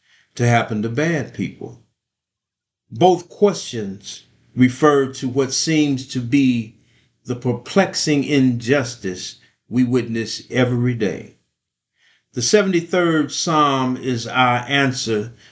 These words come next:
to the very same questions that also tormented the psalmist.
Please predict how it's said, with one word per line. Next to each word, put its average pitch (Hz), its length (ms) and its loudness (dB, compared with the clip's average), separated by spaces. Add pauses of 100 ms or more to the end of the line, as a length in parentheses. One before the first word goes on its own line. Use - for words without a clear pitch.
(140)
to 123 120 2
the 110 100 -2
very 135 520 4
same 131 460 -2
questions 101 840 -4 (300)
that 120 120 -2
also 131 540 0
tormented 127 600 0
the 139 80 -6
psalmist. - 800 -2